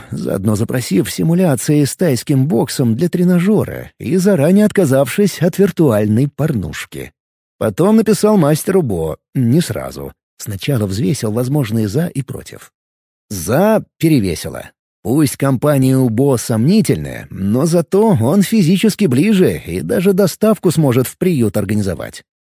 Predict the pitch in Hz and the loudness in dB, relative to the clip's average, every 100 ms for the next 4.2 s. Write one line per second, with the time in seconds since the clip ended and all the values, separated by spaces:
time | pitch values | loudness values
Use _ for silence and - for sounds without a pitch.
0 | _ _ - 92 123 117 131 151 180 175 | _ _ -10 -4 -2 0 0 2 2 0
1 | 151 160 170 165 - 160 156 165 160 156 | 0 2 2 0 0 -2 0 0 -2 0
2 | 160 147 - 165 151 156 147 - - 156 | 0 0 0 -2 0 2 0 0 -2 2
3 | 156 147 - 151 147 131 - 143 - - | 2 0 0 0 0 0 0 -4 -4 -8
4 | 62 - | -12 -14